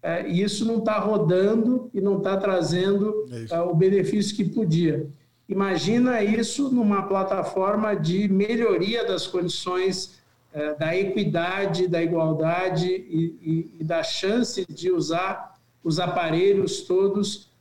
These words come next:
Speaker 1: é, da melhor forma possível, com mais equidade. Então, esse é um assunto que o nosso país, é, precisa avançar, porque, embora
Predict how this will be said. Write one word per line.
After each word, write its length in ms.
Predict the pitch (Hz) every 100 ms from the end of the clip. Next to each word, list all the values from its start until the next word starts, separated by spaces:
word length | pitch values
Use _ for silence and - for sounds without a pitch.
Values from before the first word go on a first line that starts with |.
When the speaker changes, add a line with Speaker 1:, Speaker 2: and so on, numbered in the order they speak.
| _ -
Speaker 1:
é, 340 | 151 151 151
da 180 | 151 165
melhor 440 | 175 165 175 190
forma 360 | - 185 185 185 -
possível, 580 | 160 - - 180 180
com 140 | 175 185
mais 300 | 175 175 165
equidade. 540 | 175 190 156 143 139
Então, 260 | 147 185 185
esse 260 | 190 196
é 20 | 214
um 80 |
assunto 320 | 196 - 202 202
que 100 | 196
o 40 |
nosso 320 | 185 - -
país, 580 | 180 165 185 196 - - _ _ _ _
é, 200 | 170 160
precisa 800 | 135 - 196 - - 226 226 202
avançar, 880 | 165 170 156 - 175 190 339 - - _ _ _
porque, 240 | - 165 196
embora 720 | 165 180 208 220 175 - -